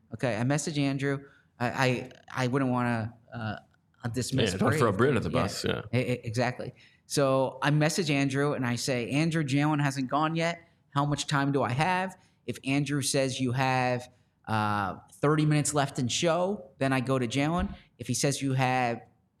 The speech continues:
Speaker 1: fifteen minutes left in show, Jalen's gonna have to miss that short guy who asks him all these annoying questions. So, uh,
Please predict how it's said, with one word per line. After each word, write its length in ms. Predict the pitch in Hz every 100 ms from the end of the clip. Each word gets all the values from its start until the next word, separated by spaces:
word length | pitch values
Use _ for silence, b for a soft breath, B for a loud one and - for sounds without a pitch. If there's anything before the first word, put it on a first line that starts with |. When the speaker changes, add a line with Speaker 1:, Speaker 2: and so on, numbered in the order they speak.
| _ _
Speaker 1:
fifteen 380 | 147 143 175 165
minutes 240 | 165 160
left 180 | 165 160
in 80 | 165
show, 400 | - 156 156 151 B B _ -
Jalen's 320 | 139 147 135
gonna 160 | 139
have 220 | 131 127 131
to 80 |
miss 300 | 123 131 127
that 180 | - 110
short 240 | 110 135 120
guy 140 | 117
who 120 | 117 117
asks 260 | 110 -
him 80 | 107
all 160 | 107 104
these 300 | 107 104 - - - -
annoying 280 | 110 104
questions. 440 | 98 92 - - - B B B
So, 680 | - - 190 151 110 123 - b b b -
uh, 680 | 135 123 120 120 117 113